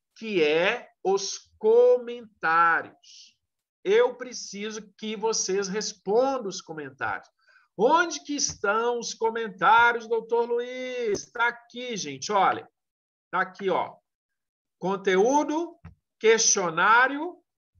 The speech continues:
Aqui eu já respondi, por isso que eu não... Deixa eu pegar um outro aqui que tem questionário aberto que eu não respondi ainda, ó.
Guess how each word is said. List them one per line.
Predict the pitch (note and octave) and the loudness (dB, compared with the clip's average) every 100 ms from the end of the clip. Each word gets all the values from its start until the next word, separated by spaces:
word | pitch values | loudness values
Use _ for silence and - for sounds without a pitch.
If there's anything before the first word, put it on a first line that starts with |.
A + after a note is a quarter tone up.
| _ _ | _ _
Aqui | D#3+ D#3+ D#3+ | -4 -4 -2
eu | F3+ | -4
já | F3 E3 | 0 0
respondi, | F3 F#3 G#3 G3+ C4+ | -2 -6 -10 -10 -12
por | C#4+ A3 | -10 -8
isso | G#3+ | -8
que | - | -8
eu | G3 | -8
não... | F#3 - | -10 -10
Deixa | F#4 F#4+ | -6 -6
eu | |
pegar | F#4+ B3+ A3+ A3 | -4 0 2 4
um | |
outro | A3 A3 A3 G3+ | 4 2 0 -4
aqui | F#3+ A3+ | -8 -14
que | _ | _
tem | A3 | -10
questionário | G#3 G3+ G#3 F3+ F#3 F3+ E3+ _ _ _ _ _ _ - | -8 -8 -6 0 0 0 -6 _ _ _ _ _ _ -2
aberto | F3+ F3+ E3+ D#3+ - | 0 2 0 0 -4
que | E3+ | -10
eu | |
não | D#3 | -6
respondi | D#3 D#3 D#3+ C#3+ C#3+ D3+ | -6 -6 -10 -12 -8 -6
ainda, | B2 A2 B2+ | -6 -8 -4
ó. | D3 A2 | -2 -4